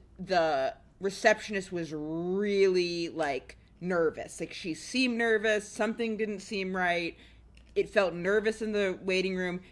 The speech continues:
Then the guy was weird. He had, he had all of these very bizarre pictures on the wall. And then he started talking about how he, like, you would go on saf-, African safaris. And I was kind of, it was just,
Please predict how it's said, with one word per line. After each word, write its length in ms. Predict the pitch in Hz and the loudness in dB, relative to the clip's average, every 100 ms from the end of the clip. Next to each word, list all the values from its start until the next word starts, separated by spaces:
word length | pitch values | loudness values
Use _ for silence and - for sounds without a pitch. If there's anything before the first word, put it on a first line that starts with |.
| - | -2
Then 180 | 202 185 | 0 0
the 80 | |
guy 420 | 147 135 165 185 202 | -2 0 2 4 4
was 220 | 202 196 | 2 0
weird. 580 | 175 190 196 190 190 180 | -6 -2 0 2 0 -2
He 160 | 190 | 0
had, 140 | 185 - | 0 0
he 100 | 208 | 0
had 140 | 190 - | -2 2
all 220 | 180 226 | 4 4
of 80 | 202 | 2
these 380 | 226 208 202 - - - - | -4 -4 -6 -14 -20 -14 0
very 200 | 196 233 | 2 2
bizarre 800 | 190 190 - 175 143 160 190 185 - | 0 -4 -2 0 2 2 2 -4 -12
pictures 600 | 196 - - 208 226 220 | -12 -10 -6 -4 -2 -2
on 160 | 226 | -2
the 80 | 220 | -2
wall. 480 | 208 214 220 220 214 | 0 2 2 2 0
And 140 | 185 | -2
then 80 | - | -2
he 100 | 208 | -2
started 300 | 185 190 180 | -2 -2 -2
talking 300 | 190 156 185 | -2 -4 -2
about 200 | 165 165 | -2 0
how 140 | 165 165 | 0 -2
he, 140 | 170 | -2
like, 220 | 156 151 - - - - | -4 -4 -8 -20 -18 -12
you 100 | 196 | -6
would 140 | 208 180 | -4 0
go 180 | 180 180 | 0 0
on 260 | 170 160 | -2 -4
saf-, 300 | 151 - 170 - | -8 -8 -10 -2
African 420 | 165 175 185 185 | 0 0 -4 -8
safaris. 960 | 160 151 - 208 208 202 208 202 190 190 | -8 -12 -4 2 4 4 2 0 -4 -6
And 180 | 170 143 | -6 -4
I 100 | 151 | -4
was 180 | 160 - | -4 -6
kind 260 | 202 170 | -8 -4
of, 180 | 160 156 - - - - | -6 -6 -14 -20 -20 -2
it 100 | - 214 | 2 2
was 120 | 226 | 2
just, 200 | 226 | -4